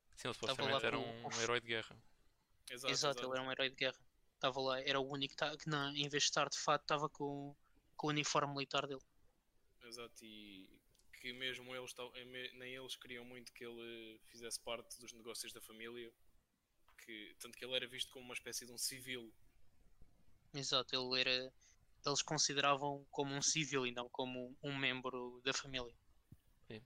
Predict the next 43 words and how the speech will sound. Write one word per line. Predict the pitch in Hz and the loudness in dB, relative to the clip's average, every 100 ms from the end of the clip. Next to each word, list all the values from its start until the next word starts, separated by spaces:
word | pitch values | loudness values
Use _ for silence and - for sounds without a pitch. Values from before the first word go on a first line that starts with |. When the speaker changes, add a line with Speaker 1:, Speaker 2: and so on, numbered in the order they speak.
| - | -14
Speaker 1:
por | |
isso | - - | -8 -2
é | 107 | 0
até | - | 2
quando | 107 107 107 | 2 2 -2
houve | 107 | -2
o | |
primeiro | - 113 110 | -4 -4 -4
conflito | - 107 - 120 110 | -4 -6 -2 -2 -2
entre | 113 113 | -2 -4
as | |
famílias, | - 113 110 113 117 117 113 | -4 -6 -6 -4 -2 -4 -6
eles | 110 113 110 110 - - - - | -8 -10 -10 -12 -10 -10 -12 -14
diziam | 113 113 | -10 -8
que | - | -4
ele | 107 | -4
não | |
tinha | - 113 | -4 -6
que | |
estar | - | -4
preocupado | 107 113 110 - 107 104 - | -4 -2 -2 0 0 0 -6
porque | - 104 - - - _ _ _ _ _ _ - | -14 -14 -14 -18 -20 _ _ _ _ _ _ -10
não | |
sei | 107 113 | -4 2
se | - | 4
há | |
algum | 104 | 4
Speaker 3:
Exato. | 101 | 0
Speaker 1:
código | 113 104 104 | 2 2 0
da | 101 | 0
máfia | 104 - 107 | -2 -2 -4
ou | |
assim, | 104 - 101 | -4 -6 -8
quem | 98 104 | -8 -8
não | 104 | -8
tiver | - 101 | -4 -2
mesmo | 101 104 | -2 -4
envolvido | 101 107 104 | -6 -8 -8
no | 104 | -8
negócio | 104 - | -8 -8
de | - | -10
família | - 101 101 101 101 | -10 -8 -8 -10 -8
não, | 104 202 196 | -8 -8 -12